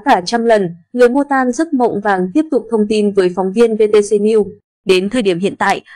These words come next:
chính người trong giới chơi lan cũng không còn tin vào lan đột biến nữa.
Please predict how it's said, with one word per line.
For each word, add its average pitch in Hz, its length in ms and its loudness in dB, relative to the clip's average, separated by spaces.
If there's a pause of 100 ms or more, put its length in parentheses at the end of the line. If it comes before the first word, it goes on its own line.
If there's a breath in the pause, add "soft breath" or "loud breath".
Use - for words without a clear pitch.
(100)
chính 247 200 0
người 277 140 2
trong 240 200 -2
giới 202 280 0
chơi 262 180 -2
lan 240 280 0
cũng 226 220 -4
không 220 240 -4
còn 180 220 -2
tin 220 300 0
vào 180 160 -2
lan 180 180 0
đột 175 140 -2
biến 175 180 0
nữa. 202 240 2